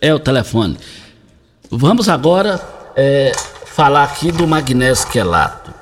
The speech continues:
É, e, e, e vale lembrar o seguinte: é,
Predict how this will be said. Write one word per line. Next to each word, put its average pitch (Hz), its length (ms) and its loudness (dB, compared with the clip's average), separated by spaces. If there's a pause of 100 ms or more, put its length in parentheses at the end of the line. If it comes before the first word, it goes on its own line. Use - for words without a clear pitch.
(560)
É, 110 600 2 (440)
e, 147 300 2 (580)
e, 139 300 -2
e - 20 -2
vale 156 260 2
lembrar 147 540 2 (720)
o 143 80 -2
seguinte: 160 760 -2 (720)
é, 113 800 -2